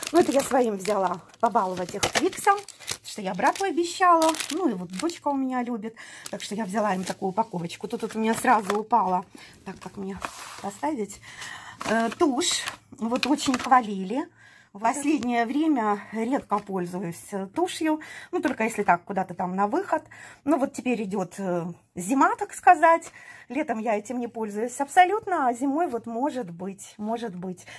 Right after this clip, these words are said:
Так что взяла вот две тысячи калорий. <laughs> Ну, в туше можно.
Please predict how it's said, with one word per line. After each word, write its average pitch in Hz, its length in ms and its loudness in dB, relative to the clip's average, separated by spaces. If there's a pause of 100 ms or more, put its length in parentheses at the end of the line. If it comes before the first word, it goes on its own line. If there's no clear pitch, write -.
(160)
Так 269 120 2
что - 180 -4
взяла 208 400 4
вот 175 140 -6
две 202 200 -4
тысячи 190 560 -12 (160)
калорий. 185 760 -4
<laughs> - 480 4
Ну, 269 120 2
в - 80 -6
туше 381 320 0
можно. 175 460 -6